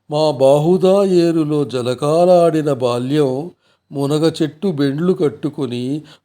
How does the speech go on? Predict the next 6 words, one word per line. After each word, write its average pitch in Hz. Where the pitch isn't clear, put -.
ఊరవతల 170
దిగుడు 131
బావుల్లో 147
ఈత 151
కొట్టిన 180
బాల్యం 127